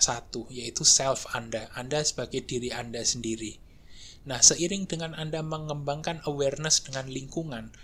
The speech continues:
Anda mulai sadar bahwa ada ayah dan ibu. Disitulah mulai muncul kesadaran peran sebagai seorang anak. Nah, se-, eh, dengan mulai sadar sebagai seorang anak, maka diri Anda ini juga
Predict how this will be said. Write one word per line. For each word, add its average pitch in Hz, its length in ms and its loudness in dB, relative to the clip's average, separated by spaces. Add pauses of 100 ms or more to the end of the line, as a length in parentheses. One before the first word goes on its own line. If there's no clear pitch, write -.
(120)
Anda 151 160 -2
mulai 147 320 2
sadar 135 560 0
bahwa 120 320 -4
ada 123 320 -4
ayah 131 320 0
dan 123 240 -8
ibu. 120 480 -6 (240)
Disitulah 165 560 2
mulai 143 320 0
muncul 143 640 -2
kesadaran 131 720 2
peran 135 320 -2
sebagai 127 480 0
seorang 120 560 0
anak. 123 400 -4 (680)
Nah, 127 480 -2 (520)
se-, - 320 -10
eh, 127 240 2
dengan 156 320 -2
mulai 143 240 2
sadar 135 360 4
sebagai - 520 2
seorang 123 400 0
anak, 139 360 -6
maka 139 320 -2
diri 135 360 -4
Anda 131 480 -2
ini 147 240 -6
juga 143 360 -2